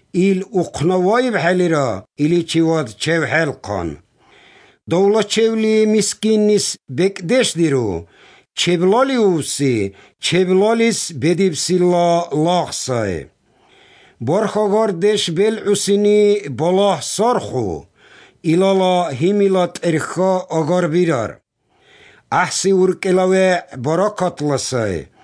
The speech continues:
Сен кун мискинни чил сунела қац бурт улисай.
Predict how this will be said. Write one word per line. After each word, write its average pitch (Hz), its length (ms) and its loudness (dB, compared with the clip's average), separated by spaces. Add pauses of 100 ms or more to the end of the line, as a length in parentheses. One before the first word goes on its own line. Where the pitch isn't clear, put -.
(260)
Сен 214 460 0
кун 196 420 0 (180)
мискинни 220 680 0
чил 175 380 0
сунела 180 600 0
қац 165 540 -4
бурт 156 480 -2
улисай. 107 680 -2